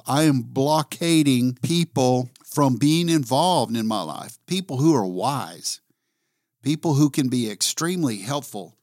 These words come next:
and encouraging, and as well, as well, men who have walked the path and who have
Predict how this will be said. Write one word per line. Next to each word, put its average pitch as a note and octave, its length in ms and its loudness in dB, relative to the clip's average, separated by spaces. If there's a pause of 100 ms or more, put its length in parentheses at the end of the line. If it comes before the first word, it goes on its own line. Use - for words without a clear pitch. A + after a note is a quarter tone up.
(500)
and A#2+ 420 2
encouraging, B2 720 -2 (160)
and E3+ 480 0
as C#3 240 0
well, D#3 640 2
as D3 280 -2
well, D#3 640 2
men D#3 580 4 (220)
who E3 160 2
have C#3+ 320 -2
walked D3 640 -4
the A#2+ 200 -4
path A#2+ 760 -6 (1300)
and C#3 500 4 (220)
who D#3+ 200 6
have C#3 460 0